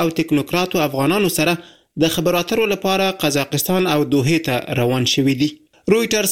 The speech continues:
خبري اژانس د دغه وزارت د اعلامیې په حواله ویلي چې د افغانستان لپاره د امریکا د ځانګړي استازي توماس ویسټ او د افغان ښځو، نجونو او بشري حقونو لپاره د امریکا د ځانګړي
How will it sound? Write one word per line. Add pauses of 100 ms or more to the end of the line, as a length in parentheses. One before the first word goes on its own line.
خبري
اژانس
د
دغه
وزارت
د (100)
اعلامیې
په
حواله
ویلي
چې (440)
د
افغانستان (100)
لپاره (100)
د (100)
امریکا
د (120)
ځانګړي (120)
استازي
توماس (100)
ویسټ (100)
او
د (120)
افغان (100)
ښځو، (120)
نجونو (100)
او
بشري
حقونو
لپاره
د (100)
امریکا
د (120)
ځانګړي